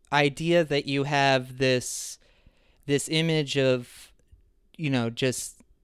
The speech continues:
getting, getting decked and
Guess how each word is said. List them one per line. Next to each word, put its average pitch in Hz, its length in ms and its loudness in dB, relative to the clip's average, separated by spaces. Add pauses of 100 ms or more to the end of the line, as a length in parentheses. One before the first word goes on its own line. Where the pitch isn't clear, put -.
(960)
getting, 131 520 0 (420)
getting 135 300 0
decked - 680 -2 (280)
and 123 480 0